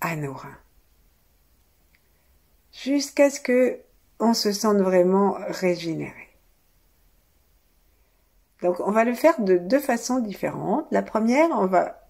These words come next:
imaginer devant notre front cette planète bleue, Mercure, et attirer par le troisième œil, attirer son énergie.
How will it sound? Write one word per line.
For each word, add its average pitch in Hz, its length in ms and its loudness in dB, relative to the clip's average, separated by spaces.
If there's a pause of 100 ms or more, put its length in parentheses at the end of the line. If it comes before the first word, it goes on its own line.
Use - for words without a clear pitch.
(160)
imaginer 214 540 2
devant 165 240 0
notre 165 320 -4
front 156 420 -8
cette - 320 -8
planète 151 460 -4
bleue, 170 360 2 (800)
Mercure, 147 720 -6 (920)
et 247 280 4 (140)
attirer 262 920 2 (240)
par 277 560 4 (460)
le 175 240 2
troisième 165 420 -2
œil, 285 380 0 (2500)
attirer 214 840 0
son 170 280 -2
énergie. 147 600 -6